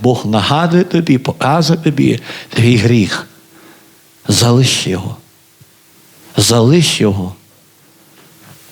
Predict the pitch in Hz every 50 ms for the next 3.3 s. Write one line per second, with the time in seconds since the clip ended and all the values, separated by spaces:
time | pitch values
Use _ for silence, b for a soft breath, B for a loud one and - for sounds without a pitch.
0 | - - - - - - - - - 104 104 101 104 107 117 127 127 127 120 -
1 | - 160 185 160 123 - - - - - _ _ _ _ B B B B B B
2 | B B B B - 143 160 202 220 233 226 180 160 - 165 160 151 143 131 120
3 | 95 87 - 101 95 -